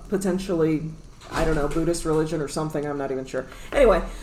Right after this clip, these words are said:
so these guys got together, and it was an entire family organization, and they were down at the mouth of the river that leads right out into Tybee Island. And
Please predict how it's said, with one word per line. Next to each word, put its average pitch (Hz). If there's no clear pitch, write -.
so 240
these 262
guys 226
got 190
together, 165
and 165
it 156
was 190
an 196
entire 220
family 175
organization, 165
and 175
they 165
were 165
down 180
at 208
the 202
mouth 160
of 156
the 170
river 156
that 143
leads 160
right 156
out 151
into 160
Tybee 139
Island. 202
And 165